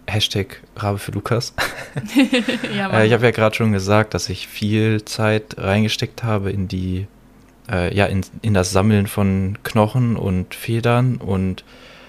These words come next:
Speaker 1: äh, Seelensplittern und hast du nicht gesehen? Und ich habe es tatsächlich geschafft, ohne groß, also ich hab zwei Items gefunden, die ich auch eintauschen konnte.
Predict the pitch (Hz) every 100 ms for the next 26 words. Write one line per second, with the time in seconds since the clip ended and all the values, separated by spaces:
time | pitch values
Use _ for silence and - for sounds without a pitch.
0 | - - 113 98 92 92 92 104 117 120
1 | - 123 131 127 135 131 - 98 98 98
2 | - 117 - 123 - 127 131 156 - -
3 | - - - - - - _ _ _ _
4 | 110 107 107 107 104 104 - - 104 107
5 | 107 - 104 113 107 104 - - - 120
6 | - - - - 107 120 123 117 117 113
7 | - 104 107 113 - 98 98 101 - -
8 | 98 110 101 107 110 107 - - - 104
9 | 104 101 98 - 95 98 110 - 120 123
10 | 120 123 123 120